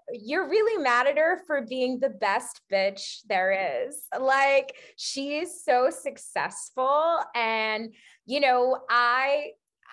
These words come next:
I love that you said that. Thank you so much. But, you know, for me, I'm just like, <sighs> I love the audience so much, you know, and I'm just thinking about, like, as an audience member, because I was a fan of the show before,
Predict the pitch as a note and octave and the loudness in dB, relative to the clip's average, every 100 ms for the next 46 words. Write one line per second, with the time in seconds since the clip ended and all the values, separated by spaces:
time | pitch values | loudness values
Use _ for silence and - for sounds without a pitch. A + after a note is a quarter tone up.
0 | - - B3+ B3+ A#3+ A#3+ C4 B3 C4 D4 | -8 0 0 4 2 2 -2 -2 -8 -8
1 | G#3 F3 F3 F3+ - B3+ B3+ C4+ D4 - | -4 -4 -2 -4 0 0 0 -10 -14 -2
2 | A3 A3 G3+ E3 F3 G#3+ - - - - | 0 0 0 0 -2 -4 -14 -20 -2 2
3 | C4+ C4 E4 D#4+ D#4+ D#4 C4+ C#4 D#4 C4+ | 2 0 2 2 4 0 2 -2 0 -2
4 | - G#3+ A#3 C4+ D#4 D4 - A#3+ A3 G#3 | 0 0 0 0 -2 -4 0 2 2 0
5 | - _ - - - B3+ C#4+ D4 C#4+ B3 | -6 _ -4 -2 2 4 6 4 4 2
6 | F#3 G3 G3+ A#3 A#3 B3 - F#3 D#3+ E3 | 2 2 2 0 -2 -4 -6 0 0 0
7 | D#3+ D#3+ G3 D4+ - - - A3+ A3+ A#3 | -2 0 0 -2 -6 -16 -14 -4 0 2
8 | A3+ B3 C#4 C4+ G3 G3+ A3+ A#3 - B3+ | 4 4 4 2 0 0 0 -2 -8 -8
9 | B3+ B3+ G#3+ F#3+ F3+ F3 - F3+ G3 F3 | -4 -2 2 2 2 0 0 0 0 -2
10 | D#3+ E3+ F#3 G3+ - A3 A3 A3 A3+ - | 0 0 -2 -4 -4 0 0 -2 -8 0
11 | C#4+ E4+ E4 C#4+ C#4+ G#3 G3 G3 F#3+ - | 2 4 2 -2 -6 -4 -4 -4 -8 -2
12 | E3+ E3+ E3+ F3 E3 D#3+ D3 D#3 F3+ | 0 0 -2 -12 -10 -6 -2 0 -2